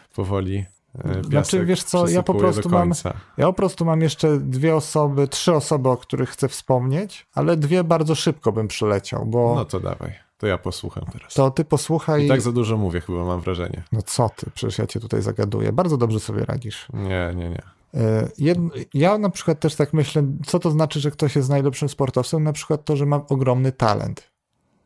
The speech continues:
Speaker 2: Albo że bardzo szybko zaczyna wygrywać w da-, w danej dyscyplinie, nawet jak jej długo nie uprawiał. No to myślę, że tutaj takim idealnym przykładem byłby niejaki Donald Thomas z Bahamów,
Speaker 1: Ty
Speaker 2: który
Speaker 1: widzę, wyciągasz takie nazwiska, których ja praktycznie w ogóle nie znam.
Speaker 2: Tak,
Speaker 1: A
Speaker 2: bo
Speaker 1: ja wyciągam takie, które są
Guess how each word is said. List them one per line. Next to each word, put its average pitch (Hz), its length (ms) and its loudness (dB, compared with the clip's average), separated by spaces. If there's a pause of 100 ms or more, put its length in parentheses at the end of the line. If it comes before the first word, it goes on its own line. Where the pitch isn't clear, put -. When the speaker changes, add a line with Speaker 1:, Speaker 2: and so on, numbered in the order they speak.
(180)
Speaker 2:
Albo 117 240 2
że 123 120 2
bardzo 139 300 2
szybko 143 340 0
zaczyna 117 360 2
wygrywać 110 560 2
w - 60 -12
da-, 117 140 2
w 110 200 -4
danej 117 240 2
dyscyplinie, 123 500 -2
nawet 135 260 2
jak 139 120 0
jej 131 100 2
długo 127 240 0
nie 127 120 2
uprawiał. 107 420 0
No 117 100 -2
to 135 140 -2
myślę, 139 360 2
że 127 120 -2
tutaj 139 320 2
takim 131 480 -2
idealnym 135 440 2
przykładem 139 540 0
byłby 131 280 4
niejaki 127 300 0
Donald 127 340 2
Thomas 113 340 2
z 110 60 -4
Bahamów, 110 520 -2
Speaker 1:
Ty - 320 -20
Speaker 2:
który 127 220 2
Speaker 1:
widzę, 123 180 2 (520)
wyciągasz 113 420 0
takie 113 220 -2
nazwiska, 110 440 -2
których - 340 -6
ja 110 100 0
praktycznie - 480 -6
w 101 60 -4
ogóle 107 260 -2
nie 147 140 0
znam. 117 120 4
Speaker 2:
Tak, - 340 -4
Speaker 1:
A - 60 -4
Speaker 2:
bo 101 40 4
Speaker 1:
ja 131 140 8
wyciągam 127 480 0
takie, 120 320 -2
które 107 260 -2
są - 260 -2